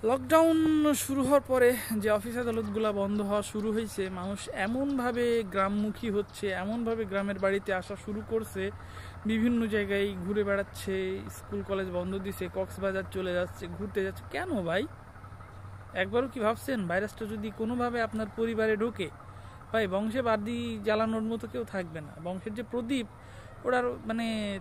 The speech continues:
তেল থাকবে, সবই থাকবে, জ্বলবে না, আগুনটা আর থাকবে না ভাই। So ভাই এত কিছু দরকার নাই, যার যার নিরাপত্তা সেই সেই দেন,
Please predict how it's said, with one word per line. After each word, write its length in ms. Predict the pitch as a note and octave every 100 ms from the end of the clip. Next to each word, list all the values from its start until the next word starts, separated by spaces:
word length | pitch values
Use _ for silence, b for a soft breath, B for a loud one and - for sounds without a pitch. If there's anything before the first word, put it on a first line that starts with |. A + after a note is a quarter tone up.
| - -
তেল 280 | B3 C#4
থাকবে, 380 | B3+ D#4 C#4+ D#4+
সবই 280 | C4+ D4+ D#4
থাকবে, 460 | C#4 C4+ B3 A#3 A3
জ্বলবে 400 | B3+ B3+ A3 G3+
না, 200 | F#3 F#3
আগুনটা 400 | G#3+ B3 A#3 G#3+
আর 60 | G3+
থাকবে 280 | F#3+ F3+ F3
না 160 | D#3+ D3+
ভাই। 140 | F3 - - - - - - - - - -
So 60 |
ভাই 200 | G3+ A3+
এত 240 | A3 G#3+ B3+ A#3+
কিছু 180 | A3+
দরকার 340 | G3 G3 F#3+ G3
নাই, 240 | G3 A3+ B3 F3+
যার 260 | F3 F#3+
যার 180 | F#3 G3+
নিরাপত্তা 800 | F#3 F#3 F#3 F#3+ - - G#3 G#3
সেই 240 | - G#3
সেই 180 | G3+ G#3+
দেন, 240 | F#3+ G3